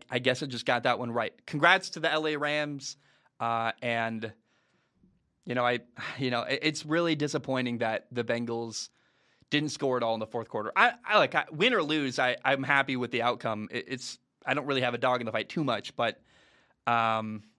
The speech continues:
I really would have liked to see more scoring at the end. It did come down to the end. The Rams are on the goal line. It was tense. It was dramatic. It was fun, but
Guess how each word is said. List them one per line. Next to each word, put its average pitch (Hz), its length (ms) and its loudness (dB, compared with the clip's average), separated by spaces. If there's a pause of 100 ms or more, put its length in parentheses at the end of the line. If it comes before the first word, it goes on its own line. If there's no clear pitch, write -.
(460)
I 147 60 4
really 165 260 2
would 151 100 2
have 139 80 0
liked 135 220 2
to 143 60 -4
see 123 480 -4 (500)
more 139 320 -2
scoring 135 360 2
at 120 120 0
the 123 180 0
end. 117 160 -2
It 131 100 0
did 185 180 4
come 170 180 4
down 170 180 6
to 165 80 -2
the 160 140 2
end. 160 100 2
The 135 80 0
Rams 147 240 2
are 160 40 2
on 151 60 0
the 147 60 0
goal 147 220 2
line. 143 240 2
It 123 60 -4
was 117 120 -8
tense. 147 320 -2
It - 20 -8
was 127 120 -6
dramatic. 131 340 2
It 131 80 -2
was 131 220 -2
fun, 127 260 0
but 110 220 -4